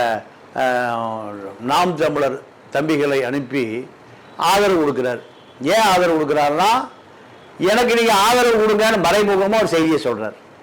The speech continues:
சீமான். ஆ? அடுத்து என்ன சொல்றாருன்னா, "நான் ரெண்டாயிரத்தி பதினொன்னுல இலை மலர்ந்தால் ஈழம் மலரும்னு சொன்னேன்.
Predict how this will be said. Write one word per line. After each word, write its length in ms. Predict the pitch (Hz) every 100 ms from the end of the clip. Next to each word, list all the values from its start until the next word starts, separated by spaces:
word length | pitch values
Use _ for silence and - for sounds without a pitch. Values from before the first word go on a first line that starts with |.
| - - - - - -
சீமான். 500 | - - 151 135 120 -
ஆ? 320 | 131 160 220 269 - - - - -
அடுத்து 320 | 180 196 196
என்ன 140 | 190
சொல்றாருன்னா, 840 | 180 170 165 160 170 170 127 131 147 - - - - - -
"நான் 440 | 156 175 440 - - - -
ரெண்டாயிரத்தி 540 | 156 196 208 196 165 151
பதினொன்னுல 540 | 143 165 156 143 123 113 - - - - - - - -
இலை 360 | 156 202 214
மலர்ந்தால் 760 | 185 170 196 190 185 202 214 196 - -
ஈழம் 420 | 139 175 175 165
மலரும்னு 320 | 143 143 135 147
சொன்னேன். 680 | 127 117 117 110 90 -